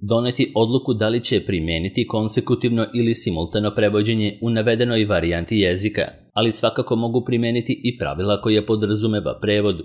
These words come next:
uz pomoć šapata sa arapskog na albanski jezik.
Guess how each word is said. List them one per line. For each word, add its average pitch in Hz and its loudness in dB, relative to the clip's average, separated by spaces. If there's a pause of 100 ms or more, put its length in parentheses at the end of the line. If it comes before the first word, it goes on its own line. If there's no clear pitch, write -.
uz 135 0
pomoć 73 -4
šapata 107 0 (320)
sa - -4
arapskog 120 0
na 117 0
albanski 90 0
jezik. 87 0